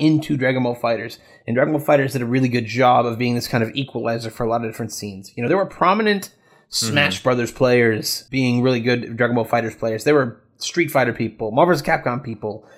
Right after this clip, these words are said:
Speaker 1: other anime fighter people. Like, it, it kind of was this unifier for a, a good while. I think a little bit's petering off nowadays because there's some weird legal litigation with one of Dragon Ball, uh, property's owners in terms of just, like, having this thing be,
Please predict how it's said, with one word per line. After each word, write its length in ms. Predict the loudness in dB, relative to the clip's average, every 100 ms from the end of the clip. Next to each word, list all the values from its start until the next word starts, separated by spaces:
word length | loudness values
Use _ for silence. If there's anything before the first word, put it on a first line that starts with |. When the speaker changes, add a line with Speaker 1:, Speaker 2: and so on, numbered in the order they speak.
| _ _ 0
Speaker 1:
other 260 | 4 4
anime 440 | 4 2 0 0 0
fighter 320 | 2 2 2
people. 420 | 0 -4 0 2
Like, 180 | 2 2
it, 160 | 0 0
it 160 | -2
kind 360 | -2 0 2 4
of 60 |
was 160 | 4 2
this 200 | 0 -4
unifier 580 | 0 2 2 0 0 0
for 400 | 0 -2 -2 -6 -6 -4 0
a, 80 |
a 40 | -2
good 240 | 0 -2
while. 520 | 0 -2 -2 -4 -8 -14 -20 -12 0
I 120 | 2
think 200 | 2 2
a 20 |
little 200 | 2 4
bit's 140 | 2
petering 460 | 0 -6 2 4 4
off 300 | 2 2 0
nowadays 640 | 0 2 4 6 6 4
because 320 | 0 2 2 4
there's 200 | 0 2
some 240 | -2 0
weird 280 | 4 4 4
legal 220 | 2 0
litigation 500 | 0 -2 -4 0 2
with 160 | 2 2
one 160 | 0
of 180 | -2 -6
Dragon 360 | -4 -2 -2 -2
Ball, 680 | -2 0 -2 -4 -8 -14 -8
uh, 300 | -4 -4 -6 -2
property's 520 | -2 -2 -6 -6 -8 -8
owners 760 | -4 -2 0 0 -2 -8 -14 _ -8
in 100 | -6
terms 340 | -2 0 0 -2
of 120 | -4
just, 160 | -4
like, 120 | -4 0
having 260 | -2 -2
this 120 | -6 -4
thing 220 | -4 -4
be, 560 | -4 -4 -4 -6 -10